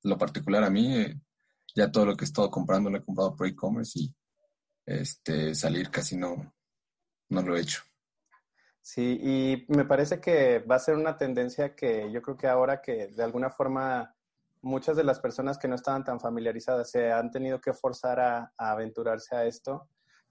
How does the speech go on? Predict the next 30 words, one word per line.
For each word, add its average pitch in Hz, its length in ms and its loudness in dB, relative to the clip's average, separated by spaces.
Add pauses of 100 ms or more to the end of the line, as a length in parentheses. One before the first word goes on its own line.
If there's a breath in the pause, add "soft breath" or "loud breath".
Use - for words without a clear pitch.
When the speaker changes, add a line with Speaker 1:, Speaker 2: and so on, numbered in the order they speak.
(120)
Speaker 2:
pues 110 520 -2
no 120 120 -2
hay 127 60 2
vuelta 139 280 2
atrás. 139 480 2
La, 113 320 2
la 110 180 -4
tendencia 117 400 -4
yo 131 160 -4
creo 147 100 -10
que 139 120 -10
se - 80 -2
va 120 80 2
a - 20 2
seguir 127 300 -4
acelerando. 117 720 -4
Incluso 123 560 -8
México, 143 560 -4
pues, - 180 -6
es 117 80 -8
de 135 100 0
los 131 180 0
países 120 540 -4 (440 soft breath)
con 120 320 0
mayor, 120 560 0
este, 139 360 -6
crecimiento 127 560 0
de 135 120 0
e-commerce, 131 580 -2
¿no? 143 220 -8